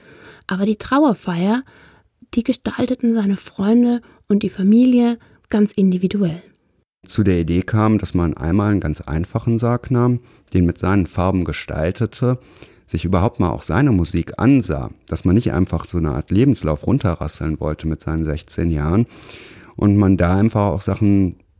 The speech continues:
Speaker 2: ja, sich anhörte, die sowohl zu den Großeltern passten, dass die nicht direkt aus dem Raum rausgetrieben wurden von den Bässen oder Ähnlichem, sondern ja, das waren so Sachen wie Fantastische Vier, Tag am Meer, die sie sich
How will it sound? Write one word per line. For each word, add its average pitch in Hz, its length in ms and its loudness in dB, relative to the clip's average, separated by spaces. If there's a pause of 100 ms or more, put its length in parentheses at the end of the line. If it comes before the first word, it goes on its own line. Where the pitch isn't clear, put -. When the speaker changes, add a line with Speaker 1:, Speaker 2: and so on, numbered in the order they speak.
(380)
Speaker 2:
ja, 104 180 2
sich 90 200 -6
anhörte, 101 400 2
die 90 100 0
sowohl 90 320 0
zu - 120 -6
den 85 120 2
Großeltern 104 640 -2
passten, 104 360 -2
dass 87 140 -2
die 113 100 2
nicht 104 180 2
direkt 85 240 -4
aus - 120 -8
dem 80 140 -2
Raum 110 280 2
rausgetrieben 78 1040 -4
wurden 78 240 -2
von - 140 -6
den 78 160 -2
Bässen 95 380 -2
oder 87 240 0
Ähnlichem, 98 540 0
sondern 98 400 2 (1080)
ja, 95 240 4
das 78 180 -8
waren 87 120 4
so 82 80 -2
Sachen 82 240 0
wie 82 60 2
Fantastische - 560 -4
Vier, 82 300 0
Tag 85 240 -4
am 85 120 0
Meer, 87 220 2
die 80 100 -6
sie 78 160 -2
sich 76 520 -6